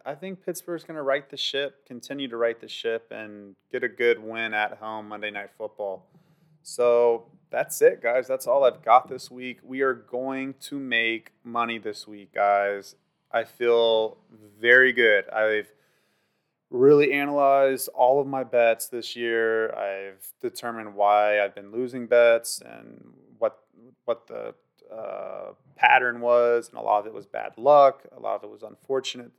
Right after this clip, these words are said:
uh, you know, stuff that just happens. But I did realize there's some things that I needed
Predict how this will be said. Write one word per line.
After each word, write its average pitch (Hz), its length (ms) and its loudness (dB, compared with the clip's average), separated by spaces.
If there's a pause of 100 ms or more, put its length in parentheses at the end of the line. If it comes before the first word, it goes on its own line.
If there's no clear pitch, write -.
uh, 110 540 -2
you 117 60 -18
know, 113 80 -16
stuff - 260 -6
that - 100 -20
just - 180 -20
happens. 127 480 0
But - 320 -10 (560)
I 113 80 -8
did 120 220 -4
realize 120 420 4
there's - 140 -16
some 113 140 -18
things 110 260 -14
that 110 80 -6
I 107 60 -6
needed 107 340 -16